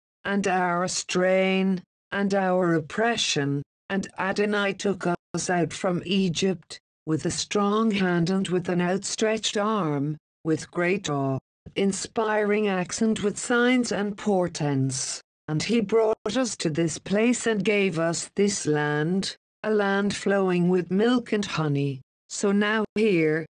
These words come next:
I have brought the premier part of the fruits of the soil that you have given me, O Adonai."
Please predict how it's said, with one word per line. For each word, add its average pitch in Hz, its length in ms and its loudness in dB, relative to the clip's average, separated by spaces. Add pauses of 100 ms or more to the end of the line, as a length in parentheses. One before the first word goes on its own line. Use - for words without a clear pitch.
(160)
I 202 180 2
have 202 300 0
brought 196 460 0
the - 80 -4
premier 190 640 2
part 170 440 -4
of 160 140 -4
the 156 100 -2
fruits - 560 -4
of 208 140 -2
the 247 120 0
soil 190 520 0
that 202 400 0
you 214 100 2
have 196 300 -2
given 170 360 0
me, 131 460 2 (300)
O 220 500 2
Adonai." 143 840 2